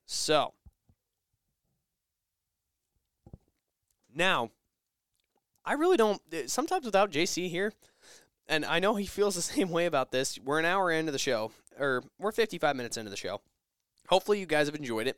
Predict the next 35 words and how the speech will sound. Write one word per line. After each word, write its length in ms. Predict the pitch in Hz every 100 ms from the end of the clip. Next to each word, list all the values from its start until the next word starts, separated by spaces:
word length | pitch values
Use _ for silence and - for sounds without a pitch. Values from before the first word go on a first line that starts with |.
| _
Hopefully 280 | 143 - 165
you 40 | 143
guys 200 | 143 135
have 100 | 127
stayed 200 | 127 -
tuned. 200 | 113 117
If 100 | 151
you 60 |
missed 180 | 175 180
it, 80 | 180
we 60 |
talked 260 | - 165 165
about 220 | 175 165
movies 320 | 147 139 143
at 80 | 147
the 60 | 160
beginning. 340 | 160 131 135 - - - - - - - _
Hopefully 300 | 196 196 196
you've 340 | 185 175 147 -
watched 280 | 147 165 -
it 60 | 156
all 100 | 139
the 80 | 135
way 100 | 120
through, 220 | 113 143
but 100 | 190
if 120 | 190
you 80 | 214
si-, 120 | 214 208 - _ _ -
decided 320 | - - 214
to 80 | 165
jump 320 | 135 120 117
a 20 |
little 200 | 110 107
bit, 220 | 104 131